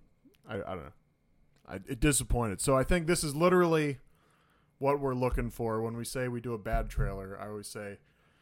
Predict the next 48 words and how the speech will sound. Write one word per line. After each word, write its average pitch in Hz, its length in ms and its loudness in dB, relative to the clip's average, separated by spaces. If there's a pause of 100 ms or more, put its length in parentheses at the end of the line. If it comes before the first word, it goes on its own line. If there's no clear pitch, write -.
(240)
"A - 20 -20
bad 123 240 0
trailer, 117 380 0
you 117 100 -6
see 120 220 -10
a 117 40 -8
trailer 110 540 -6 (300)
that 107 280 -6
maybe 107 540 -8
kinda 107 220 -6
misleads 110 840 -8 (160)
what 110 160 -8
the 110 60 -12
movie 110 280 -8
actually 110 460 -8
is," 107 240 -6
and 101 80 -14
that's, 101 320 -14 (220)
that, 104 180 -10 (160)
that's 110 160 -12
kind 127 160 -8
of 120 60 -6
the 117 80 -6
joke 135 380 2
of 135 60 0
the 117 60 -4
bad 120 300 0
trailer 135 340 4
bit 107 240 -4
we 104 140 -8
do. 98 400 -8
So 110 120 -10
I 95 220 -10
try 107 160 -8
to 104 80 -6
remember 98 240 -10
to 92 60 -8
explain 110 360 -8
it 101 40 -8
every 95 160 0
time. 92 240 -12 (640)
Um, 120 420 0 (680)
watch 143 240 2
The 165 80 -6
Spirit, 156 420 2 (500)
watch 135 280 0
the 127 80 -10
trailer, 120 540 0